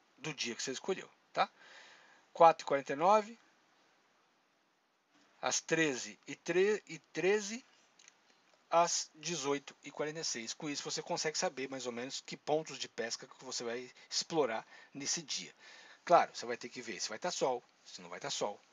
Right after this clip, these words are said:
como é que vai tá, a previsão de tudo isso, né? Ele te dá uma previsão aqui. Agora a tábua não é previsão, a tábua é certeira, a não ser que você ch-, tenha muita chuva pra essa tábua modificar. Mas a tábua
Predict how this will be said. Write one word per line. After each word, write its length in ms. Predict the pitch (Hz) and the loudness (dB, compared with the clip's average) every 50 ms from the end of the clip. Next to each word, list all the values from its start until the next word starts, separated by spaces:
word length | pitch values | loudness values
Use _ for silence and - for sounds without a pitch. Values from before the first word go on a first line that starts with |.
| _ _ _ | _ _ _
como 100 | 98 95 | -16 -16
é 40 | - | -12
que 100 | - 123 | -4 -4
vai 100 | 139 - | -4 -2
tá, 220 | - 120 110 107 - - - - - | -2 -4 -6 -6 -6 -14 -20 -20 -20
a 80 | - - | -20 -16
previsão 460 | - 107 98 110 131 - - 87 90 | -14 -14 -12 -10 -10 -8 -8 -8 -8
de 100 | - - | -10 -12
tudo 260 | - - 147 160 180 | -12 -12 -10 -10 -8
isso, 320 | 139 85 - - - - 110 | -10 -8 -8 -8 -8 -8 -8
né? 160 | 123 151 175 | -8 -8 -6
Ele 120 | 160 165 185 | -6 -8 -4
te 160 | - - 208 | -4 -2 6
dá 140 | 175 175 156 | 8 8 8
uma 240 | 156 151 143 - - _ _ _ _ - | 8 4 0 -6 -6 _ _ _ _ 4
previsão 600 | - 220 233 240 226 208 190 151 123 147 139 143 | 6 6 6 6 2 -2 -2 0 0 0 0 0
aqui. 180 | 139 - - - | 0 -2 -2 -2
Agora 300 | 127 127 151 165 175 185 | 0 4 6 8 6 6
a 20 | |
tábua 400 | - - - 165 170 190 196 233 | 6 6 6 6 8 8 8 6
não 180 | 240 240 233 233 | 6 6 2 0
é 80 | 233 | 0
previsão, 460 | 233 262 262 262 285 233 180 123 98 - - | -2 -4 -6 -6 -2 -4 -4 -4 -4 -10 -12
a 120 | - 117 - | -10 -10 -4
tábua 320 | - 120 117 117 - 117 | -2 -2 -2 0 0 0
é 20 | |
certeira, 460 | - - 202 202 - - 127 113 117 120 | 0 0 -2 -2 -4 -6 -6 -6 -6 -6
a 20 | |
não 80 | 143 131 | -6 -4
ser 160 | - 180 170 | -6 -6 -6
que 80 | - | -4
você 200 | 180 165 - 165 | -4 -4 -4 -2
ch-, 260 | - - - - - - | -2 -2 0 -2 -2 -4
tenha 180 | - 151 143 131 | -4 -4 -4 -4
muita 480 | 139 151 170 208 269 302 269 - 202 165 | -2 0 2 4 4 2 2 0 0 0
chuva 400 | - - 170 175 208 208 285 - - - - - - - - - | 0 0 0 -2 -2 -2 -6 -8 -8 -16 -16 -16 -16 -16 -8 2
pra 140 | - 170 175 | 4 6 6
essa 180 | 170 - 202 175 | 6 4 2 2
tábua 420 | - - 151 147 147 147 165 156 - | 2 4 4 4 4 4 0 0 0
modificar. 1300 | 170 165 160 160 160 165 175 190 196 185 151 135 165 196 - - - 208 - _ - - 143 117 - - _ - - - - - - - | -8 -8 -6 -4 2 6 8 8 8 8 6 0 -4 -4 -4 -4 -4 -6 -6 _ -2 0 0 0 0 -4 _ -20 -20 -20 -20 -20 -18 -8
Mas 260 | - 117 127 123 139 | -4 -2 -2 0 0
a 60 | 139 | -2
tábua 420 | - - 143 135 131 131 143 147 | 2 6 6 6 6 4 0 -2